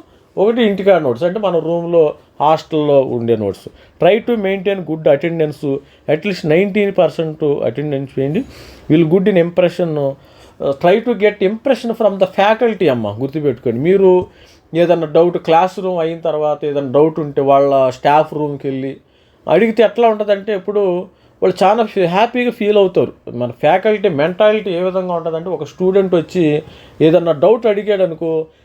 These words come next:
ఈ డౌట్ అష్టు మరి ఆ ప్రొఫెసర్ క్లారిఫై చేసినప్పుడు అతనికి ఈ స్టూడెంట్ బాగా ఇంట్రెస్ట్గా ఉన్నాడు అని ఒక మీలో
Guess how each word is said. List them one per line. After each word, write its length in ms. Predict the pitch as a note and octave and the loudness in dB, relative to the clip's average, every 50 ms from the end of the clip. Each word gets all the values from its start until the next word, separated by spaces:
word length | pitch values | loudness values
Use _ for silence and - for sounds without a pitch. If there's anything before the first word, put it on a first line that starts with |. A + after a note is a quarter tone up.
| _ - | _ -8
ఈ 100 | E3+ F#3+ | -6 -6
డౌట్ 400 | F3+ D3+ F3+ G3+ A#3 B3+ A3+ B3 | -2 2 4 4 4 4 2 2
అష్టు 320 | A#3 G#3 F#3 - - - G3 | 2 2 2 0 -6 -8 -8
మరి 400 | F3+ F3+ F3 E3+ F3 F3 F3 E3+ | -4 -4 -4 -2 -2 -2 0 0
ఆ 140 | E3 E3 D#3+ | 0 0 -2
ప్రొఫెసర్ 520 | - - F3+ F3 F3+ - G#3+ G3+ G3+ G3 | -2 -4 -6 -6 -6 -4 -4 -4 -2 0
క్లారిఫై 440 | - F3+ F#3+ G#3 G#3+ G#3+ A3 G#3 G3+ | 2 4 4 4 4 2 -2 -2 -2
చేసినప్పుడు 580 | F3+ F3 E3+ E3 F3 D#3+ D3 D3+ D3+ D3 D3+ | -2 -2 -4 -4 -6 -6 -6 -6 -6 -4 -4
అతనికి 520 | D3+ D3+ D3+ - F#3+ F#3 F3+ G3+ A3+ D4 - - - - - - - - | -4 -4 -4 -6 -8 -8 -8 -8 -8 -10 -10 -14 -20 -20 -20 -16 -8 -2
ఈ 100 | D3+ D#3+ | -2 -2
స్టూడెంట్ 440 | D#3 - - F3+ F3+ F3+ F3 E3+ E3+ | -2 0 2 4 4 4 4 0 -4
బాగా 420 | D3 C#3+ D3 D3+ D#3 D3+ D#3 C#3+ B2 | 0 2 4 4 4 2 2 0 -2
ఇంట్రెస్ట్గా 580 | C3 C#3+ D3 - E3 D3+ - - D#3 C#3+ - | -2 -4 -4 -4 -4 -4 -4 -6 -2 0 0
ఉన్నాడు 360 | C3+ C3 C3 B2+ B2+ A#2+ A#2+ | 0 0 -2 -4 -4 -2 -2
అని 140 | C3 C#3+ E3+ | -2 -2 0
ఒక 200 | D#3+ D#3 D3+ E3+ | -2 0 2 2
మీలో 640 | D#3 C#3+ C#3 C#3+ D#3+ F#3+ G#3 G#3+ G3+ F3+ D#3+ D#3+ E3+ | 2 2 2 -2 -2 0 2 4 4 6 4 4 0